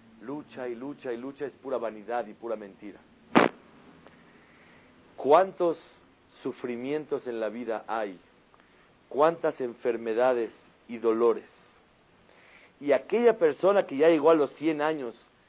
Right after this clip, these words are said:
y tuvo éxito, ¡pum!, se fue de aquí. Si Hashem nos creó, ¿para qué nos recogió de aquí? Y si Hashem nos recoge, ¿para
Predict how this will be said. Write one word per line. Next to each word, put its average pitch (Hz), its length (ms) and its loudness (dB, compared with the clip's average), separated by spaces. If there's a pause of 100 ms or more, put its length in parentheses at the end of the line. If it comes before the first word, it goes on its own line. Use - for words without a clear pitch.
(140)
y 113 100 -20
tuvo 147 440 -6
éxito, 151 600 -6 (640)
¡pum!, 247 280 -6 (320)
se 107 80 -16
fue 117 220 -6
de 95 60 -10
aquí. - 1160 -2 (400)
Si 139 80 -8
Hashem 180 440 -8
nos 156 200 -12
creó, 117 460 -8 (840)
¿para 107 160 -10
qué 139 200 -16
nos 135 140 -16 (120)
recogió 107 480 -16
de 104 80 -12
aquí? - 180 -20 (1300)
Y 143 80 -20
si 151 120 -6
Hashem 202 440 -4
nos 180 160 -4
recoge, 143 760 -4 (720)
¿para 113 240 -4